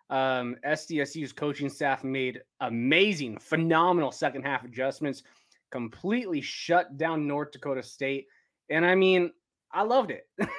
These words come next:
It, it was going on the same time the Idaho-Montana game was on.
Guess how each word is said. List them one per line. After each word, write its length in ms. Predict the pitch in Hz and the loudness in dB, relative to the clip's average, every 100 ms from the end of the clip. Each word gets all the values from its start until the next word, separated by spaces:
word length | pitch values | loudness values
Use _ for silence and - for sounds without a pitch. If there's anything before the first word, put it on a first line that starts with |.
| - - - 180 | -14 -16 -16 0
It, 200 | 185 196 | 4 6
it 80 | 196 | 6
was 160 | 196 | 4
going 200 | 190 226 | 4 6
on 120 | 220 208 | 6 4
the 80 | |
same 200 | 196 208 | 4 2
time 300 | 208 208 196 | 4 2 2
the 140 | 185 160 | 2 6
Idaho-Montana 920 | 175 180 175 185 160 147 143 185 180 | 6 8 6 4 2 -4 0 0 0
game 200 | 180 180 | 0 0
was 240 | 180 175 | 0 0
on. 260 | 170 170 | 0 0